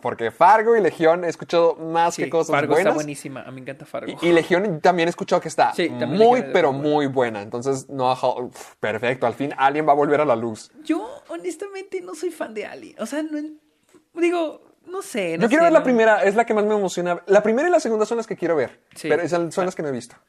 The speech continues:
Speaker 2: A mí sí me gusta la primera, pero no es una película que recurra a ver mucho, la verdad. Entonces,
Speaker 1: Tengo que
Speaker 2: me,
Speaker 1: verla,
Speaker 2: me
Speaker 1: tengo que
Speaker 2: vaya
Speaker 1: verla.
Speaker 2: bien. Creo que me emociona más que Noah Hawley esté involucrado, la verdad.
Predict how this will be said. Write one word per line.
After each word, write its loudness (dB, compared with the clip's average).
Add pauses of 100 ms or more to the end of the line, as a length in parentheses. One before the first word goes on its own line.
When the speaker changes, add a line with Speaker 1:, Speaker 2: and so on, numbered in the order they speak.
(540)
Speaker 2:
A -2
mí -4
sí -6
me -6
gusta -2
la 2
primera, -6
pero -8
no -8
es -16
una -10
película -8
que -8
recurra -10
a -8
ver -12
mucho, -20
la -20
verdad. -20 (340)
Entonces, -20
Speaker 1:
Tengo -12
que -14
Speaker 2:
me, -4
Speaker 1:
verla, -10
Speaker 2:
me -12
Speaker 1:
tengo -12
que -8
Speaker 2:
vaya -8
Speaker 1:
verla. -2
Speaker 2:
bien. -8 (180)
Creo -10
que -8
me -4
emociona -6
más -6
que -6
Noah -6
Hawley -8
esté -16
involucrado, -14
la -16
verdad. -16